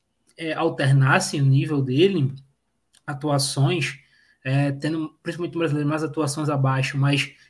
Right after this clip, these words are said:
era uma equipe mais inconsistente, mas o Atlético tinha Kelvin do lado direito e Fernando do lado esquerdo,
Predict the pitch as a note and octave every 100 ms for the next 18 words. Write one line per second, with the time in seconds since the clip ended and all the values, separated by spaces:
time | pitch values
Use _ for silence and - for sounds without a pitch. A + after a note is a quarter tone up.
0 | _ C3+ D3 C#3 C#3+ D3 C#3+ D3+ D#3 D3
1 | D3 - - F3+ F#3+ F#3 F3+ G3 G3+ G#3+
2 | - D#3 C3+ - - _ F3+ G3+ A#3 A3+
3 | G#3+ G3+ G3+ G3+ G3 G#3+ A3 C4 G#3+ A3+
4 | A3+ B3 A#3+ B3 - E3+ E3+ C3